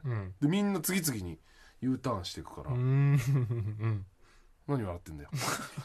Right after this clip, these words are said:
Speaker 2: で、こう道入るでしょ？
Speaker 1: うん。
Speaker 2: なんとかして違う道でって言うけど、
Speaker 1: うん。
Speaker 2: みんなそれはもうそうするしかないじゃん。
Speaker 1: うん。
Speaker 2: だからそっちはもう動かなくなっちゃって、
Speaker 1: うん。
Speaker 2: 小道も。
Speaker 1: うん。もうちょっとユーモアのさ、嘘にできない？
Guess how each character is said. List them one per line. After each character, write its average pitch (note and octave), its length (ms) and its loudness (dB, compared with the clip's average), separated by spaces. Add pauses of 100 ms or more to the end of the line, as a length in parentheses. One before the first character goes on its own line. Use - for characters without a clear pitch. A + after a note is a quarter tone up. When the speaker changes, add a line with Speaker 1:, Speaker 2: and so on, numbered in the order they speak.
(1040)
Speaker 2:
で、 A#2+ 80 -6
こ C3+ 80 4
う D3 100 6
道 C3+ 120 0
入 C#3+ 140 8
る G2+ 160 0
で E2 60 -8
し - 60 -4
ょ？ F#3+ 100 -2 (440)
Speaker 1:
う A2+ 40 -8
ん。 A#2 40 -4
Speaker 2:
な C#3 100 2
ん C3+ 80 0
と B2+ 100 -4
か G#2 120 -4
し F2+ 180 -8
て A2 60 -4
違 G#2 60 -2
う G#2 140 -4
道 - 0 -
で G#2 60 -4
っ F#2+ 40 -6
て G2+ 260 -4 (160)
言 G3 120 2
う F#3+ 40 0
け F#3+ 60 4
ど、 G3 80 8
Speaker 1:
う - 20 6
ん。 E3 40 4
Speaker 2:
み B3+ 140 6
ん C4+ 100 4
な C4 100 4
そ B3 100 2
れ A#3+ 100 8
は A#3 140 10 (500)
も E3+ 220 4
う - 20 0
そ E3 160 6
う D#3+ 60 8
す D#3+ 80 2
る D#3+ 60 4
し D#3+ 40 0
か A#2 80 0
な G#2+ 60 -2
い F#2+ 40 -6
じ D#2+ 60 -8
ゃ - 40 -14
ん。 - 20 -20 (240)
Speaker 1:
う - 100 -10
ん。 - 20 -4
Speaker 2:
だ E3+ 60 0
か C#3+ 60 -2
ら B2 40 -2
そ G3 140 2
っ - 60 -6
ち - 160 2
は D#3+ 60 4
も A#2+ 220 -2
う A2+ 40 4 (100)
動 F#3+ 60 2
か G3 120 0
な D#3+ 60 4
く A2+ 80 -2
な E2+ 60 -6
っ - 20 -18
ち - 120 -14
ゃ - 20 -16
っ - 40 -20
て、 - 140 -20
Speaker 1:
う A2 80 -6
ん。 A2 40 -4 (220)
Speaker 2:
小 G2+ 140 -4
道 - 0 -
も。 F2+ 160 -8 (200)
Speaker 1:
う G#2 40 -8
ん。 F#2 300 -8 (640)
も F#3+ 300 -2
う A#3 40 -2
ち C4+ 120 4
ょ - 20 8
っ C4+ 80 -6
と D#3 100 2
ユ C#3+ 180 8
ー D#3+ 40 6
モ A#2 180 4
ア G2 60 2
の F2+ 260 -8
さ、 F2 300 -10 (1300)
嘘 A2+ 200 -2
に F2+ 240 -8 (220)
で G#2+ 100 -6
き - 100 -6
な F#2+ 120 -6
い？ D#3+ 60 -8